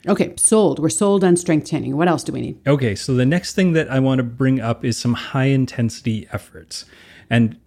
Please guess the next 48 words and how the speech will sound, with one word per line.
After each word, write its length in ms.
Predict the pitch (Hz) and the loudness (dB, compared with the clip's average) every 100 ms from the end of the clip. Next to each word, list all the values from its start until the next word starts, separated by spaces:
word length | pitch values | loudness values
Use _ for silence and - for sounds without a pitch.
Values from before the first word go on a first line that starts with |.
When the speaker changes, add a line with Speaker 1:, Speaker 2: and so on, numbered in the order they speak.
| _ | _
Speaker 2:
this 260 | 151 143 143 | -4 -2 0
can 160 | 180 165 | 0 0
be 120 | 165 | 2
Speaker 1:
Oh, 40 | |
that 120 | 180 | 0
sounds 240 | 175 175 170 | 0 -2 -2
hard. 680 | 147 165 170 170 180 180 165 | 0 2 4 4 4 2 2
<laughs> 0 | |
Speaker 2:
<laughs> 1400 | 110 107 - 160 202 - 170 165 - - - 208 - | 0 -2 -2 0 2 2 0 -6 -10 -10 -6 -4 0
Well, 360 | 170 180 190 - - - - _ - | 4 4 2 -6 -20 -20 -20 _ -2
okay, 280 | 131 123 - - | 0 0 -4 -4
it, 220 | 180 170 | -2 0
maybe, 800 | 180 190 160 170 190 226 233 139 | -4 -4 -2 0 2 2 4 2
but 280 | 113 123 123 | 2 0 -2
I 180 | 131 127 | -2 -2
think 240 | 123 139 | 0 0
I'll 140 | 135 123 | 2 2
sell 260 | - 120 | 2 2
you 240 | 113 110 113 | 2 0 -2
again 420 | 117 117 107 104 | -2 -2 -2 -2
on 180 | 101 104 | -4 -4
this 180 | 104 - | -4 -4
one 200 | 110 104 | -6 -4
by 180 | 107 | -4
the 160 | 101 104 | -4 -4
end 180 | 104 104 | -2 -4
of 160 | 101 | -4
my 200 | 117 101 | -2 -2
little 320 | 104 107 107 107 | -2 -2 -4 -6
spiel 440 | - 139 131 120 | -2 2 4 4
here. 460 | 101 107 98 113 - _ - | 2 0 0 -2 -4 _ -8
But 260 | 139 131 | -4 0
I 60 | 131 | 2
think 200 | 180 156 | 2 4
we're 160 | 160 147 | 6 6
all 100 | 139 | 4
familiar 480 | 139 123 120 117 | 4 6 6 6
with 240 | 110 107 - | 4 2 0
high 200 | 107 117 | 0 2
intensity 480 | 113 113 104 117 113 | 2 2 0 -2 -2
interval 320 | 101 95 95 | -2 -2 -4
training 380 | - 95 92 92 | -4 -2 -2 -2
or, 160 | 92 | -2
or 220 | 110 101 90 | -2 -2 -2
hiit. 360 | 98 98 - | -2 -4 -4
You've 180 | 98 - | -8 -4
probably 420 | 107 107 98 101 | 0 0 0 -2
seen 400 | 95 - 101 95 | -2 0 2 2